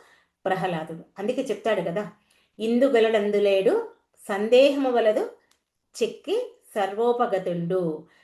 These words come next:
ఎందెందు వెతికినా, ఎందెందు వెతికి చూచిన అందెందే గలడు దానవాగ్ధ్రాని వింటి." అంటే ఇక్కడ ప్రహ్లాదుడు ఏ పని చేసినా, ఎక్కడ ఉన్నా ఆయన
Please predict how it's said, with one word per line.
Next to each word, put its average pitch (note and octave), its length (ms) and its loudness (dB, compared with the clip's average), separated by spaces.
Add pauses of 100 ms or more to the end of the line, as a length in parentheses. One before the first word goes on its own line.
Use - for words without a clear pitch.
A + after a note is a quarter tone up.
(180)
ఎందెందు B3+ 520 4
వెతికినా, A#3+ 840 0 (640)
ఎందెందు B3 460 0
వెతికి B3+ 520 2
చూచిన A#3+ 300 0
అందెందే A3+ 840 0
గలడు G#3 320 0 (380)
దానవాగ్ధ్రాని G#3 1200 0 (260)
వింటి." E3 680 -6 (360)
అంటే G#3 340 -2 (440)
ఇక్కడ B3+ 500 -2 (340)
ప్రహ్లాదుడు B3 600 2
ఏ G#3 540 4
పని C4 260 2
చేసినా, F#3+ 520 -4 (160)
ఎక్కడ A#3 420 0
ఉన్నా G#3 560 0 (1600)
ఆయన G3+ 360 -4